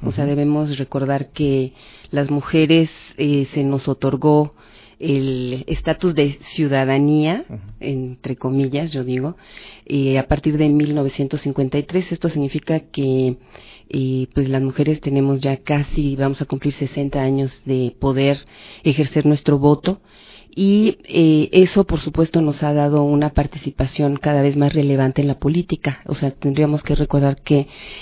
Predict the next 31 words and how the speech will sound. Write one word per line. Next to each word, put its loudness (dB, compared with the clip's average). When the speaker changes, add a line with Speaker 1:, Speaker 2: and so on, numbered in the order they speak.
Speaker 1:
eh, 0
siendo 4
la 2
mayoría, 0
eh, -6
en -2
este -4
país 2
somos, -2
eh, -4
más 2
del 2
cincuenta -2
y 0
dos -2
por -6
ciento -4
de -2
la -6
población -4
y 0
como -2
votantes -2
somos -6
más -2
del -4
cincuenta -6
y -6
cinco -8
por -6
ciento. -6